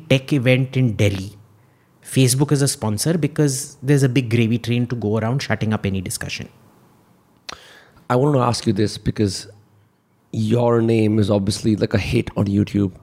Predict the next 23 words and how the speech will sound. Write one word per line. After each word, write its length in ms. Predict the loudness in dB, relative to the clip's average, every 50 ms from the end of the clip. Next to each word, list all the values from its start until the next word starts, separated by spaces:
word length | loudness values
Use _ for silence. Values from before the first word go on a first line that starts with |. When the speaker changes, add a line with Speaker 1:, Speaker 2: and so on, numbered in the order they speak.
| -20 _ _ _
Speaker 2:
right? 220 | -2 0 0 0 0
And 160 | 0 0 2
I've 120 | 2 2 2
been 120 | 2 2
noticing 340 | 2 2 2 2 0 0 -2
something 280 | -2 -2 0 0 0 0
very 160 | 2 2 0
interesting. 400 | 0 -2 -4 -6 -6 -6 -6 -6
I 20 | -6
was 100 | -6 -2
speaking 160 | 0 0 0
to 40 | 2
Kushal 240 | 2 2 2 2 2
about 220 | 0 0 -2 -2
this 140 | -2 -2 -2
also. 320 | -2 -4 -2 -4 -4 -6 -8 -12 -18 -18 -18 -18 -18 -18 -20 -20 -20 -20
<clears throat> 640 | -20 _ _ _ _ _ _ _ _ _ _ -2
I 640 | 0 0 0 0 -2 -4 -8 -12 -20 -18 -10 -4 0
don't 120 | 2 2
know 60 | 2 2
if 100 | 0 0
it's 280 | -2 -2 -4 -6 -8
the 380 | -10 -8 -4 -2 0 2 0 0